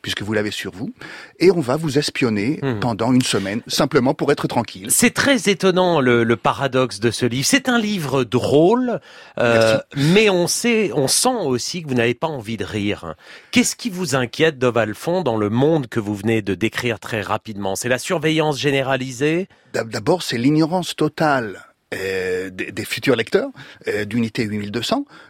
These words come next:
Speaker 1: euh, à comprendre que ce qu'ils voient, ce qu'ils entendent est une version,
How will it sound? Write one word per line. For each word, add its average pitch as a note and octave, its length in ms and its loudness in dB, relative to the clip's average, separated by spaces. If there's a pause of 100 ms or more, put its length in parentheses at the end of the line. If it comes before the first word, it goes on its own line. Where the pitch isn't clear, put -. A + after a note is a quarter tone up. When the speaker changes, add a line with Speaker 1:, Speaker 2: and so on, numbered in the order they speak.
Speaker 1:
euh, A#2 120 0 (100)
à B2+ 100 -2
comprendre G3+ 880 -2 (240)
que A#2+ 340 -2
ce - 220 -2
qu'ils B2 480 -4
voient, G#2+ 560 -2
ce - 120 -10
qu'ils G2+ 340 -6
entendent E3+ 580 -2
est A2 260 -6
une A#2 140 0
version, D3 600 -2